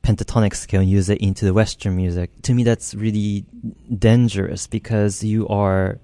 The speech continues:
making some kind of museum out of some kind of culture that is supposed to still be living and somehow being cultivated, you know? And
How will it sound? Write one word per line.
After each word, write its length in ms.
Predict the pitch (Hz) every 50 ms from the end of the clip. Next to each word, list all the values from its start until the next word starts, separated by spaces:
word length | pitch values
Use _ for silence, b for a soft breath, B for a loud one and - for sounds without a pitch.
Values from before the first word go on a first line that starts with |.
| -
making 840 | - 101 98 101 104 95 - - - 104 95 95 95 92 95 92 95 - - - - _ _ _ -
some 200 | - - 147 147
kind 220 | - - 143 131
of 140 | 123 113 107
museum 920 | 101 104 104 107 107 107 104 113 143 151 135 104 92 90 90 90 92 95 - -
out 300 | 98 92 101 - - -
of 180 | 104 101 98 98
some 280 | 101 - - 117 117 117 - - - - - -
kind 180 | - - 104 101
of 100 | 95 -
culture 520 | - - - 151 160 175 - - - 113 98
that 360 | - 104 95 95 98 - - - - - - - -
is 100 | 107 -
supposed 560 | - - - - - 139 135 127 - - -
to 80 | 123 107
still 280 | - - - 113 110
be 140 | 98 101 107 98
living 540 | 98 101 110 113 110 123 123 127 127 - - -
and 160 | 101 101 101
somehow 680 | - - 113 113 107 107 110 101 98 98 95 95 95 - B B B B B B B B B 98
being 220 | 95 110 107 110
cultivated, 800 | - - - 127 - - - 104 98 101 - - 101 98 101 107 -
you 140 | - 101 95
know? 240 | 90 87 90 98 B B B B B B B B B B B -
And 320 | 120 117 113 113 107 95